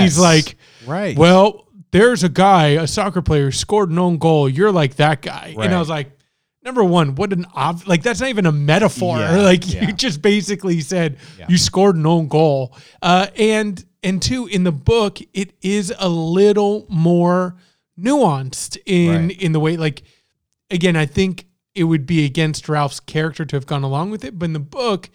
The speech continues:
Speaker 2: Well, th-,
Speaker 1: he
Speaker 2: right.
Speaker 1: hasn't done it yet, and
Speaker 2: Right.
Speaker 1: he, there's, like, a beat where he's like, "Well," he's like, "No, I can't, we, we can't,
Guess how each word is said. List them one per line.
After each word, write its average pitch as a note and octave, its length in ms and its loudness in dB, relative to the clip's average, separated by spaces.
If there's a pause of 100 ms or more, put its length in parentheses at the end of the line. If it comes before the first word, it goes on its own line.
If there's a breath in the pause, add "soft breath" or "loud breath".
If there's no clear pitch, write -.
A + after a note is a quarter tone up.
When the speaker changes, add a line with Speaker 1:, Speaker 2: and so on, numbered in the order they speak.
(120)
Speaker 2:
Well, C3+ 140 0
th-, D3 180 -14
Speaker 1:
he G3+ 180 0
Speaker 2:
right. E3+ 80 4
Speaker 1:
hasn't G3+ 540 2
done D3+ 180 4
it E3+ 120 0
yet, D#3 400 2
and F3+ 100 2
Speaker 2:
Right. D3+ 100 -2
Speaker 1:
he, F#3+ 320 0
there's, F3 220 2
like, F3 140 0
a E3 60 4
beat A3 440 0
where E3 100 2
he's D3+ 140 0
like, C#3+ 260 -2
"Well," G3+ 380 0
he's F#3 180 -2
like, D#3 200 -4
"No, E3+ 280 0
I D#3+ 120 -6
can't, G3 200 -12
we, F#3 180 -6
we F3 160 -4
can't, E3+ 340 -6